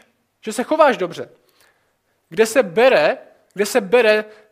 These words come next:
to tvoje, to tvoje, že můžeš říct: "Hej, já jsem dobrý člověk." My říkáme: "Můžeš být, ale jak to víš?" A nevěřící mi dávají většinou tři důvody, jak to ví. Jak to, že existuje dobro a zlo a oni jsou dobrý člověk. Tři důvody.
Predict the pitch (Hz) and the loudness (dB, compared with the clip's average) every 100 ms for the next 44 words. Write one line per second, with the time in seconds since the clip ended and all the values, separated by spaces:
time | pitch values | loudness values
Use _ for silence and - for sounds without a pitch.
0 | _ 190 214 233 - - 220 214 226 220 | _ -14 -2 -2 -2 -8 -10 -2 0 0
1 | 226 226 220 214 208 214 233 208 180 214 | -4 -6 -2 0 2 0 -4 -8 -2 -2
2 | 226 233 226 226 185 123 - _ _ _ | 0 -2 -2 -6 -6 -8 -14 _ _ _
3 | _ _ _ _ _ _ _ _ 175 190 | _ _ _ _ _ _ _ _ -10 -6
4 | 214 156 170 247 381 214 185 165 175 - | -6 -8 -12 -8 -6 -8 -8 -4 -4 -6
5 | 208 285 - - _ _ _ _ _ _ | -8 -8 -8 -16 _ _ _ _ _ _
6 | _ _ - 185 285 254 226 240 233 226 | _ _ -4 -2 0 -2 -6 -6 0 0
7 | 226 226 262 240 - - 294 285 254 196 | 0 -2 -6 -6 -4 -4 0 2 2 2
8 | 214 202 208 214 240 214 147 - _ _ | -2 -4 -6 -4 -6 -6 -10 -14 _ _
9 | _ 185 196 220 220 214 220 220 170 - | _ -8 -6 -2 -2 -4 -2 -2 -2 -4
10 | 180 226 254 214 190 208 208 202 208 196 | -4 0 -2 0 -2 -2 -4 -6 -8 -8
11 | 196 - 160 143 - 226 214 156 | -10 -10 -12 -12 -12 -6 -4 -4